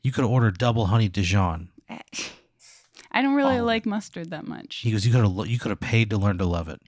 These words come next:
Speaker 2: <laughs>
Speaker 1: You could have paid to have your skin, your, your taste buds changed to
Speaker 2: <laughs>
Speaker 1: love honey Dijon. That's how much money you were gonna make."
Speaker 2: Well, I, uh, that's unfortunate, but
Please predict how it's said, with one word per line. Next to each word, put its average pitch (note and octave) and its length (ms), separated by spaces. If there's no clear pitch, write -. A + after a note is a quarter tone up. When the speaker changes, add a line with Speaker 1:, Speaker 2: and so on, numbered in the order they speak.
Speaker 2:
<laughs> - 760
Speaker 1:
You B2+ 60
could C3+ 100
have A#2+ 80
paid B2+ 240
to A#2+ 80
have A#2 120
your G#2 140
skin, A2 420
your, G#2 160
your G2 180
taste A#2 300
buds F#2 220
changed F2+ 560
to A2 100
Speaker 2:
<laughs> G#2+ 120
Speaker 1:
love G#2 120
honey G2+ 220
Dijon. F2 360
That's E2+ 140
how F#2 60
much - 160
money F2 180
you F2+ 80
were F#2 80
gonna D#2+ 140
make." D#2+ 360
Speaker 2:
Well, A3 260
I, F#3 280
uh, F3+ 280
that's F#3 220
unfortunate, - 640
but E3 220